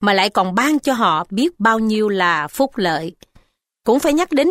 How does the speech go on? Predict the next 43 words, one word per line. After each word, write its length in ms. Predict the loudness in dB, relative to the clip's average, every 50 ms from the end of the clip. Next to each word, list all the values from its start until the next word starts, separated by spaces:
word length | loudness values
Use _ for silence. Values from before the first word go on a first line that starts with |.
| 2
nữ 200 | 2 0 0 -2 -4
thần 360 | -2 -2 -2 0 0 -2 -6 -8 -10 -16 -20 _
Hestia 720 | -6 -4 -2 0 0 -2 -2 -2 -2 0 0 0 0 -2 -4 -8 _ -20 -20 _ _ _
cho 160 | -2 -2 -2 -2
khỏi 260 | 0 0 0 0 0
bất 260 | 0 -2 -4 -4 _
công. 260 | 0 0 0 0 -2 -6 -10 _ _ _ _ _ _ _ _ _ _ -20 -20 -10 -4
Nàng 400 | 0 2 2 4 2 2 0 0
cũng 160 | -2 -2 -2
không 200 | 0 2 2 2
hề 300 | 2 0 0 0 -2 -2
gieo 160 | 0 0 0 0
một 220 | -2 -4 -4 -2
tai 180 | 0 0 0 0
họa 280 | -2 -2 -2 -2 -2
nào 340 | -2 -2 -2 0 0 -2 -2
xuống 280 | -2 -2 0 0 0 0
cho 100 | 0 -2
những 280 | -2 0 0 0 0 0
người 200 | 0 0 0 0
trần 260 | 0 -2 -2 -2 -2 -4
thế, 340 | -4 -2 -2 0 0 -2 -4 -6 -10 -20 -20 -20 -14 -6
song 340 | -4 0 0 2 2 2 0
nàng 240 | 0 0 -2 -2 -4
cũng 160 | -4 -4 -4
không 320 | -4 -2 0 2 2 2
đem 200 | 2 2 0 2
lại 300 | 2 2 2 0 -2 -4 -2
cho 120 | -2 -2
họ 240 | 0 0 0 0 0
những 240 | 0 -2 -4 -4 -4
phúc 260 | -2 -2 -2 -2 0
lợi 280 | 0 0 0 0 -2 -2
lớn 300 | -2 -2 -2 0 0 0
lao. 300 | 0 0 0 0 -2 -4 -10 _ _ _ _ _ _ _ _ _ _ _ _ _ _ -4
Nàng 340 | -2 0 2 2 0 0 0
là 140 | -2 -2
vị 220 | 0 0 -2 -2 -2
thần 400 | -2 -2 -2 -2 -2 -4 -4 -2
bếp 240 | -2 -2 -2 -2 -4
lửa 260 | -4 -2 -2 -2 -4 -2
gia 180 | -2 -2 -2 0
đình. 220 | -2 -2 -4 -6